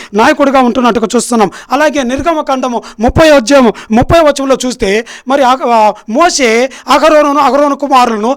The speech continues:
తైలంతో అభిషేకించేటప్పుడు, తైలంతో అభిషేకించేటప్పుడు వారు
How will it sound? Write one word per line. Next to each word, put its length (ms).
తైలంతో 400
అభిషేకించేటప్పుడు, 1080
తైలంతో 360
అభిషేకించేటప్పుడు 560
వారు 460